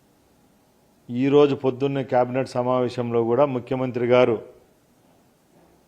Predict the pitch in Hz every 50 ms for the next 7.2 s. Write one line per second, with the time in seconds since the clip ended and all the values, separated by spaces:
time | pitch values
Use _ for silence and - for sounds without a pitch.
0 | _ _ _ _ _ _ _ _ _ _ _ _ _ _ _ _ _ _ _ _
1 | - 110 110 120 131 131 - 147 123 127 127 127 127 131 127 123 - - 127 123
2 | 120 117 117 123 135 143 - - _ _ _ _ _ _ _ _ _ _ _ _
3 | _ _ _ _ _ _ _ _ 123 117 123 127 151 160 170 175 170 160 135 120
4 | - - - - - _ _ _ _ _ _ _ _ _ _ _ _ _ _ _
5 | _ - 110 113 120 131 143 147 139 147 151 156 139 143 131 127 135 113 120 123
6 | 127 135 135 135 123 127 123 117 - 127 120 120 117 117 117 117 117 117 127 135
7 | 143 143 - -